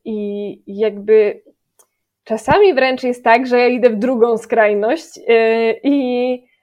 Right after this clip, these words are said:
i coś tak totalnie, e, mm, no, po prostu jestem jak, a, whatever, i tylko, że to tak z wierzchu wygląda, jakby to było whatever, nie? E, mm, trudno mi to w tym momencie wytłumaczyć,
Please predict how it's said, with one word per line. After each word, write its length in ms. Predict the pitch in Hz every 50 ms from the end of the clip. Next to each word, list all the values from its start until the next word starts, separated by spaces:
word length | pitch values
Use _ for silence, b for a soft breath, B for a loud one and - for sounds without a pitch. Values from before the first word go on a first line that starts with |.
| _ _ -
i 180 | 240 240 233
coś 400 | - - 247 247 247 - - -
tak 280 | - 240 226 - - -
totalnie, 680 | _ - 233 - - 285 269 262 262 254 247 247 240 240
e, 1000 | 233 233 233 233 220 110 - 208 147 82 101 117 123 123 143 - - - 240
mm, 360 | 233 233 226 226 233 233 240 - -
no, 240 | 240 240 240 240 240
po 120 | 240 233
prostu 440 | 247 240 247 247 247 - _ 247 254
jestem 500 | 247 247 247 240 247 - 247 233 233 233
jak, 200 | 233 233 233 226 - - _ _ _ _ _ _ _ _ _ _ -
a, 400 | - 370 370 370 370 370 370 359 370 - _ -
whatever, 1080 | - 226 233 202 180 202 226 240 277 226 233 247 262 262 262 254 254 254 247 - - - -
i 440 | 247 247 240 240 240 240 240 - -
tylko, 260 | 262 233 - 262 254
że 280 | 226 240 247 240 - - - 220 - _ _ _ _ _ _ _ _ _ _ _ _ _ _ _ - -
to 100 | 247 247
tak 220 | 247 262 240 262
z 60 | 233 226
wierzchu 320 | 269 262 262 - 226 196
wygląda, 380 | 196 202 196 202 185 185 180 175
jakby 180 | 196 185 185
to 100 | - 196
było 360 | 175 180 190 180 180 180 185
whatever, 400 | 180 180 170 - 104 139 151 175
nie? 420 | 180 190 202 220 240 240 - - -
E, 460 | 208 208 208 208 208 202 202 - - _ _ _ -
mm, 260 | 214 220 220 214 202 - _ 220 -
trudno 280 | 254 254 277 254 247
mi 140 | 247 240 233
to 80 | 240 226
w 60 | -
tym 140 | - 240 233
momencie 360 | 226 220 226 226 240 247 233
wytłumaczyć, 760 | 220 220 - 240 233 214 202 180 180 - 180 185 190 _